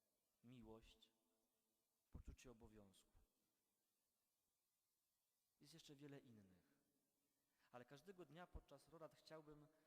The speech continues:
abyśmy odnaleźli jedną z tych cnót. Aby to była nasza podróż przez roraty,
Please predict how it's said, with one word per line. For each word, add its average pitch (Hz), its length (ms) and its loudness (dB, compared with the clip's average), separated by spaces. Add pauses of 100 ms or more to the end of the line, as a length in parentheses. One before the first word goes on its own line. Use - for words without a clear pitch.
(440)
abyśmy 135 580 0 (1500)
odnaleźli 135 500 2
jedną 143 240 -2
z - 80 -8
tych - 180 -12
cnót. - 360 -8 (2250)
Aby 117 180 2
to 131 100 0
była 131 400 4
nasza 139 260 2
podróż - 420 4
przez - 440 -4
roraty, 120 440 -4